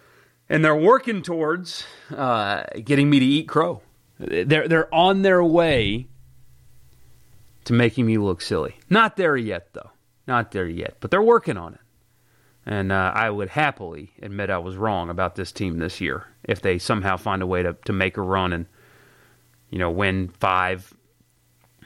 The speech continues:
um, of the next six games and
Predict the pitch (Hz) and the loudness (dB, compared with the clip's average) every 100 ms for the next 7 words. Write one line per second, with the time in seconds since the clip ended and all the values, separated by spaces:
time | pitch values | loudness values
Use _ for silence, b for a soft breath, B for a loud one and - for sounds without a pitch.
0 | B - 92 85 85 87 b b b b | B -12 -6 -6 -8 -12 b b b b
1 | _ _ _ _ _ _ _ _ _ - | _ _ _ _ _ _ _ _ _ -6
2 | 101 110 98 - 110 - 107 98 107 101 | -2 0 0 -2 -8 -6 -2 0 0 0
3 | 90 87 | -4 -6